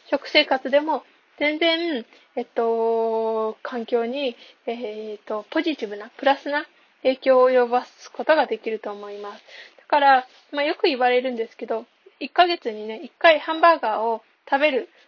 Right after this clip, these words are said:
そのハンバーガーを植物ベースの代替品に置き換えるだけで、気候変動に有意義な貢献をすることができるというような研究結果も出ています。なので、うんと、そうですね。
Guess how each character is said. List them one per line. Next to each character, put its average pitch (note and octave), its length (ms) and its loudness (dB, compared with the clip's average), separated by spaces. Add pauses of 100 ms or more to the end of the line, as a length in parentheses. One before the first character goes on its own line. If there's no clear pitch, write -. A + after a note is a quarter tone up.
(160)
そ F4 80 -6
の F#4+ 340 -2 (180)
ハ F#4 120 -2
ン G4+ 60 -2
バ G4 180 4
ー D4+ 40 -8
ガ D4+ 120 -8
ー B3+ 60 0
を C#4+ 160 0
植 F4+ 320 -6
物 F#4+ 320 -6
ベ F#4+ 180 -4
ー - 40 -8
ス D4+ 100 -14
の A3+ 120 -8
代 C4 240 -4
替 F#4 200 2
品 F4 200 -12
に D#4 80 -10
置 B3+ 220 -8
き - 20 -20
換 G#4+ 100 6
え G#4+ 100 8
る D4+ 60 -4
だ C4+ 120 -4
け G4 160 -4
で、 F4+ 300 -2
気 - 120 -20
候 D4+ 220 2
変 C#4+ 240 -6
動 G#3+ 180 -8
に A3+ 340 -8 (340)
有 C#4+ 200 -2
意 D#4+ 100 -4
義 D#4 140 -6
な C4 80 -4
貢 A3+ 280 -4
献 G#3+ 220 -12
を G#3+ 60 -14
す B3 160 -20
る B3+ 60 -8
こ A3 140 -14
と A3 100 -8
が G#3 100 -6
で G#3 140 -10
き A#3 120 -8
る A3 140 -10 (300)
と D#4 80 -2
い D4+ 200 -2
う D#4+ 40 0
よ D#4 160 2
う C4 40 -2
な B3 200 -6 (180)
研 A#3 200 -2
究 A3+ 180 -6
結 G#3 200 -12
果 A3 140 -6
も B3+ 160 -6 (240)
出 A3+ 120 -6
て G3 120 -12
い F#3+ 80 -14
ま G3 180 -16
す。 - 60 -20 (480)
な C#4 80 -8
の C#4 140 -6
で、 C#4 300 4 (280)
う C4 40 -14
ん A#3 220 -8
と、 A3+ 1000 -2
そ - 220 -4
う A#3 40 -2
で G#3+ 180 -12
す B3 60 -12
ね。 B3+ 200 -4